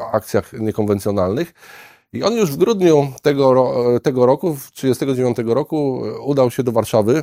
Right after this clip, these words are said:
Udało mu się przejść, e, granicę między generalnym gubernatorstwem a, a, a, e, krajem Warty, ponieważ była taka granica, tam trzeba było specjalnej przepustki.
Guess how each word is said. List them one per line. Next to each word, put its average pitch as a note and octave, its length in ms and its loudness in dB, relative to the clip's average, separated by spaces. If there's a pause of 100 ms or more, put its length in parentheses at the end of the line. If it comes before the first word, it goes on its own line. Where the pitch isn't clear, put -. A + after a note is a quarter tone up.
(140)
Udało A2+ 240 -2
mu A2 100 -4
się G#2 140 -6 (200)
przejść, G#2+ 540 -4
e, G2+ 200 0
granicę G2+ 540 -2
między G2 260 -2
generalnym G2 480 -2
gubernatorstwem F#2+ 800 -4
a, E2+ 140 -8 (760)
a, F#2 400 2
a, F#2+ 380 0
e, F2 100 0 (1000)
krajem G2 480 2
Warty, G2+ 560 0
ponieważ F2+ 220 -2
była F#2+ 140 0
taka G2 200 -6
granica, G#2 440 0
tam G2+ 120 -4
trzeba G2 180 -4
było G2 140 0
specjalnej G#2 500 0
przepustki. - 460 -6